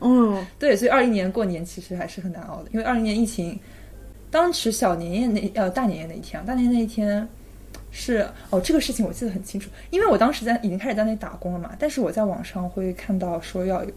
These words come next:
Speaker 2: 说有，有新冠肺炎这样一件事情，但是我爸妈完全不知道，他们完全就可能听说过，但没有想过这件事情会这么严重。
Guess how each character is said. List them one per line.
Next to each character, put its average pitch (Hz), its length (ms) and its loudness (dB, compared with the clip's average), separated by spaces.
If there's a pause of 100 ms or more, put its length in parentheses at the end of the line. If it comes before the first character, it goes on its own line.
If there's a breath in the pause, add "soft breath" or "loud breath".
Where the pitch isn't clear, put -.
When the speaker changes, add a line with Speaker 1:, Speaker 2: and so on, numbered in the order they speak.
Speaker 2:
说 226 180 0
有， 180 380 2 (140)
有 - 120 -6
新 - 160 -4
冠 208 160 6
肺 208 160 2
炎 175 160 -2
这 190 120 0
样 175 120 0
一 180 40 0
件 190 100 0
事 208 180 -2
情， - 200 -6 (340 loud breath)
但 381 80 0
是 359 80 4
我 - 60 6
爸 220 120 4
妈 220 120 4
完 175 160 0
全 170 160 -8
不 - 120 -16
知 - 120 -16
道， - 180 -10 (240)
他 339 140 2
们 359 100 4
完 185 180 4
全 190 220 0
就 202 180 0 (560)
可 - 120 2
能 190 120 4
听 262 180 0
说 254 120 0
过， 202 100 2
但 202 120 2
没 190 60 2
有 196 80 2
想 170 180 -4
过 156 80 -4
这 185 100 -2
件 180 100 2
事 180 80 -4
情 180 120 0
会 175 60 0
这 180 80 -2
么 170 80 0
严 151 260 -8
重。 - 120 -10